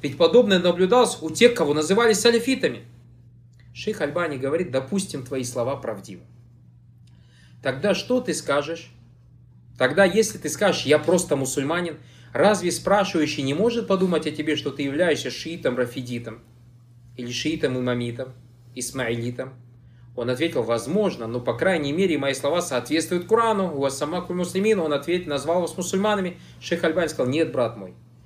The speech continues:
ты не подчинился этому аяту, поскольку этот аят отражает истинный ислам. Тебе следует учитывать понимание людей. Сможет ли кто-нибудь из твоих слов понять, что ты относишь себя именно к тем мусульманам, о которых говорится в этом аяте?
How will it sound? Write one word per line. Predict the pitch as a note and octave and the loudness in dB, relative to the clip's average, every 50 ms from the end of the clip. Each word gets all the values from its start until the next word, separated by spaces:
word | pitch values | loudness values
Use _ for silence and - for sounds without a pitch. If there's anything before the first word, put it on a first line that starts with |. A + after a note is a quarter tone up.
| - - - | -20 -14 -6
ты | - F3 | -4 -2
не | F#3 F#3+ F3+ | 0 0 0
подчинился | - E3 D3+ D#3 - D#3 E3 F#3+ G3 F#3 - F#3 | 0 -2 -2 -2 -4 -4 -2 0 0 0 -2 -4
этому | E3+ D3+ - C#3 C3+ C3 | -4 -2 -2 -2 -2 0
аяту, | B2+ A#2+ A#2+ A2+ G#2 - - F2+ - - | 0 0 0 -2 -4 -6 -10 -12 -8 -8
поскольку | C3 B2+ - - G3 G3 F3 E3+ | -8 -6 -2 0 0 0 0 -2
этот | D#3 - D3 D3+ | -2 -2 -2 0
аят | D3+ C#3+ D#3+ G3 G3 - | 0 0 2 0 0 0
отражает | C#3+ - C#3+ C#3 C3+ D3 F#3 F#3 E3+ - - - - - | -2 -4 -4 -4 -2 -2 -2 -2 -2 -4 -8 -20 -16 -10
истинный | G3 A3 G#3 - - - - G3 F#3 F3 E3 D3+ | -6 -4 -2 -2 -2 -2 0 2 2 2 2 0
ислам. | C3+ A#2+ - - B2 A2 F#2+ F2+ - - - - - - - - - - - - - - - - - - - - | -4 -4 -4 -4 -4 -4 -4 -6 -12 -20 -20 -20 -20 -20 -20 -20 -20 -20 -20 -20 -20 -20 -20 -20 -20 -20 -14 -8
Тебе | C#3 C3 F3+ A3+ | -6 -2 2 2
следует | A3+ - - G3+ A3+ G#3 G3+ F#3+ F3+ - | 2 4 6 4 6 6 4 2 0 -2
учитывать | F3 - - - - A3 A3 F#3 G#3+ F#3+ F#3+ F3+ - | -4 -4 -4 -4 -4 -4 -2 -2 0 0 0 0 0
понимание | - D#3+ D#3 D#3+ E3 E3+ G3 G#3 G3 E3+ E3 | 0 0 0 0 0 0 0 0 0 0 -2
людей. | D#3 D3+ D3+ D3+ D3 E3+ E3+ D3 G#2 - - - - - | 0 0 -2 -2 2 2 0 0 0 -4 -10 -18 -20 -16
Сможет | - - - C#3 F#3+ A#3 B3 G#3+ A#3 G3 - | -12 -8 -4 0 2 2 2 2 0 -4 -4
ли | G3 | -6
кто-нибудь | F3+ - - - G#3+ G3+ F#3+ F3 D3+ - - | -6 -2 2 2 2 4 2 -2 -4 -8 -10
из | D#3 | -12
твоих | - - F3 E3 D3+ | -8 -4 -4 -4 -4
слов | - F3+ F3+ D#3+ - | -2 -2 -2 -2 0
понять, | D#3 D3+ E3 G3 F3+ D#3 | 0 0 0 0 -2 -2
что | - - - D3 | -4 -4 -4 -4
ты | C#3+ - D#3+ | -2 0 0
относишь | D3 - - E3+ G3 F#3 E3 - D3 - | 0 0 -2 -2 -2 -2 -2 -4 -6 -8
себя | - - D3 D#3 D3+ | -8 -4 0 0 0
именно | D#3 F3 F#3 F#3 E3+ D3+ C#3 | 0 0 0 2 2 2 0
к | - - | -4 -6
тем | - - - F#3+ A#3+ A#3+ A3+ | -8 -6 -2 0 2 2 2
мусульманам, | G#3+ F#3 - - F#3 F3 F3 E3 D3 C3 A#2+ G#2+ - - - - - - - - | 0 -2 -2 -2 0 0 0 0 -2 -2 -4 -8 -10 -14 -20 -20 -20 -20 -14 -8
о | B2+ A#2+ | -4 0
которых | - E3 D#3+ - G3+ F#3 E3+ | 2 2 4 4 4 4 4
говорится | - D3 C#3+ D3+ E3 F3+ F3 - D3+ | 4 4 4 4 2 0 -2 -2 -2
в | C#3 | -2
этом | C#3+ C#3 - B2+ B2+ | -2 -2 -2 0 0
аяте? | B2 B2 A#2+ G#2+ G2 - - | 2 2 0 -2 -2 -6 -12